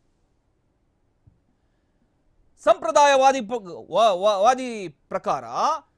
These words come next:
ವಧು ಮಾಡಿರ್ತಕ್ಕಂಥದ್ದು ಏನು ನಿನ್ನೆ ನಡೆದಂಥ ಘಟನೆ ಇದೆ, ಇದು ತಪ್ಪು, ಈ ರೀತಿ ಮಾಡಬಾರ್ದಿತ್ತು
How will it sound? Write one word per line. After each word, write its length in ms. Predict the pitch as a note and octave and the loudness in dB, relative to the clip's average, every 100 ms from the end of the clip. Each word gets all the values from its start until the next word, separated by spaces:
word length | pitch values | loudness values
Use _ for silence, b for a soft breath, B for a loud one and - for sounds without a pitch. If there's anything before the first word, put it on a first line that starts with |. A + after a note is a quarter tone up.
| _ _ - | _ _ -2
ವಧು 260 | A#3 D#4+ F#4+ | -2 0 0
ಮಾಡಿರ್ತಕ್ಕಂಥದ್ದು 840 | D4+ D4 B3+ B3 - A3+ - A3 | 0 -2 -6 -10 -10 -10 -8 -8
ಏನು 500 | G#3 C4+ D#4 A#3+ - C#3+ | -4 -4 -2 -6 -8 -14
ನಿನ್ನೆ 280 | F#3 A#3+ G#3+ | -12 -10 -8
ನಡೆದಂಥ 340 | G3 B3 C4 | -6 -6 -8
ಘಟನೆ 300 | F#3 F#3+ A3 | -10 -12 -12
ಇದೆ, 200 | E3 D3+ B3+ | -8 -6 -8
ಇದು 320 | A#3 A3 F4 F#4 | -8 -8 -8 -10
ತಪ್ಪು, 560 | _ D#4+ E4+ - G#3 F#3 B2 _ A3 | _ 0 0 -2 -4 -4 -4 _ -10
ಈ 140 | D4+ | -8
ರೀತಿ 240 | C#4+ A3+ | -8 -10
ಮಾಡಬಾರ್ದಿತ್ತು 880 | E4 A3 F4 F#4+ D#4+ C#4 A#3 - G#3+ | -4 2 4 6 4 4 -4 -8 -6